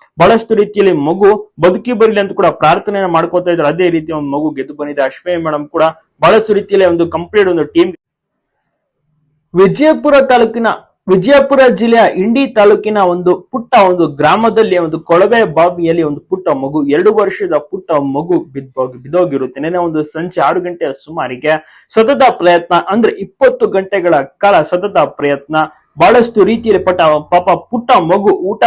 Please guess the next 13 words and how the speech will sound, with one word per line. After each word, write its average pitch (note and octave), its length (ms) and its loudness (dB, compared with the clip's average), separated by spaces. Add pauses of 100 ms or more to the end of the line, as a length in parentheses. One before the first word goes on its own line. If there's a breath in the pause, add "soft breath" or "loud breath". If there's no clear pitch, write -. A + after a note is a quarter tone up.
ತಿಂಡಿ G3+ 360 -4
ಇಲ್ಲದೆ F3+ 320 2
ಒಂದು E3 260 -4
ಬಾವಿ D3 380 0
ಒಳಗೆ D#3+ 320 -2
ಇತ್ತು. D3 420 -8 (120)
ಕ್ಯಾಮೆರಾದ A3+ 380 2
ಮೂಲಕ F3 400 2
ಒಂದು D#3+ 360 0
ಚಲನ E3+ 420 -2
ವಲನ D#3+ 440 -2
ಎಲ್ಲವನ್ನೂ D#3 360 -4
ಕೂಡ, E3 200 -2